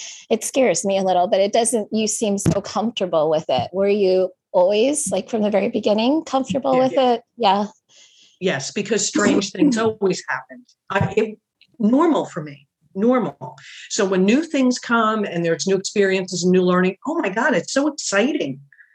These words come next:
Speaker 2: It's so exciting because we never know everything 'cause
Speaker 1: Yeah.
Speaker 2: we're not on the other side.
Speaker 1: Yeah, of
Speaker 2: And
Speaker 1: course.
Speaker 2: really, what's there to be afraid of? What's
Speaker 1: Yeah.
Speaker 2: gonna happen to me?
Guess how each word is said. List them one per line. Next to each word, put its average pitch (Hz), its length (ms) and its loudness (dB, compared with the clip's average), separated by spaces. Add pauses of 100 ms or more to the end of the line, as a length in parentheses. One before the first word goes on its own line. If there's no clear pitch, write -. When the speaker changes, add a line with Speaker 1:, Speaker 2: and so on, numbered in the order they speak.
(340)
Speaker 2:
It's 240 140 -4
so 320 240 2
exciting 311 480 2
because 214 360 -2
we 214 140 0
never 214 400 2
know 202 300 0
everything 226 500 -10 (400)
'cause 226 140 -10
Speaker 1:
Yeah. 208 80 4
Speaker 2:
we're 196 60 2
not 202 180 2
on 196 100 0
the 190 140 -2
other 175 180 0
side. 156 380 -8 (580)
Speaker 1:
Yeah, 226 300 2
of 196 60 0
Speaker 2:
And 190 200 2
Speaker 1:
course. - 180 -8
Speaker 2:
really, 247 260 2
what's 190 260 0
there 247 160 4
to 240 80 2
be 240 140 -2
afraid 226 360 -2
of? 165 80 -4 (760)
What's 185 140 -2
Speaker 1:
Yeah. 208 120 6
Speaker 2:
gonna 254 200 -2
happen 320 280 -2
to 185 80 -4
me? 139 200 -12